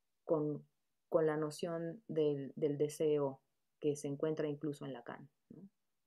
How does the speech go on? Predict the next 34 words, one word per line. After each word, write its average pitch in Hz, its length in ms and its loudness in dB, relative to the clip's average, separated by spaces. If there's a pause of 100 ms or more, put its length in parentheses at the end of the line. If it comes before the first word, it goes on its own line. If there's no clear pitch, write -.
(760)
Y 170 180 4
la 160 100 4
estoy 165 180 2
problematizando, 170 720 4
¿no? 208 220 0
Porque 156 240 2
digo, 156 240 6
bueno, 160 260 2
sí, 202 340 -2
pero 156 220 4
no. 170 460 0
<laughs> 226 220 6
O - 20 0
sea, - 180 -4
sí, 208 220 -2
pero 196 240 8
no, 175 240 4
porque 147 220 0
por 147 180 0
un 175 160 0
lado, 185 420 2 (760)
eh, 147 760 4
Lacan 160 440 2
tampoco 170 380 4
está 151 180 0
diciendo 156 680 0
nada 156 320 -2
más 151 240 -2
que 160 80 -4
se 151 100 -2
trata 147 320 0
del 147 160 2
objeto 143 640 0
perdido 143 640 0